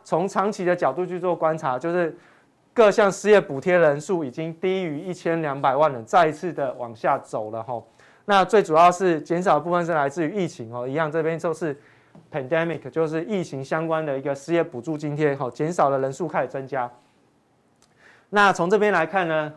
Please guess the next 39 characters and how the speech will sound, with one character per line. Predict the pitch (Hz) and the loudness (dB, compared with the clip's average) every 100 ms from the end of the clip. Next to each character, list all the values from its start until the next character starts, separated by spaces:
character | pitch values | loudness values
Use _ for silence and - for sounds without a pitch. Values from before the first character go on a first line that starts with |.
| - | -12
哦， | 123 117 _ _ _ _ _ _ | -12 -14 _ _ _ _ _ _
两 | 143 135 | -4 -2
件 | 170 | -2
事 | 175 | -2
情， | 151 | -6
第 | 127 185 | -2 2
一 | |
个， | 185 151 - _ _ _ _ _ - | 2 2 -2 _ _ _ _ _ -6
九 | 151 156 | 0 4
月 | 185 | 4
六 | 185 165 | 4 6
号， | 175 127 - _ _ | 4 4 -4 _ _
好， | 127 113 | -14 -10
九 | 135 147 | -4 0
月 | 180 | 2
六 | 180 170 | 2 2
号 | 175 139 | 2 0
各 | - 202 | 2 2
州 | 170 185 180 | 4 2 2
政 | 202 156 | 0 -2
府 | 139 113 | -6 -10
的 | 131 127 | -8 -8
纾 | - 170 | -6 -4
困 | 190 | -4
的 | 151 | -4
补 | 139 120 | -6 -10
助 | 120 151 | -6 -4
已 | |
经 | 147 | -2
结 | 160 147 | -2 0
束 | 165 | 4
啦， | 160 - - | 4 2 -8
没 | 160 | -4
有 | 151 | 2
啦， | 151 - - _ _ _ _ | 2 0 -8 _ _ _ _
有， | 156 147 143 - | -2 0 -2 -6
已 | 156 | -6
经 | 202 | -2
有 | 233 180 | 0 -2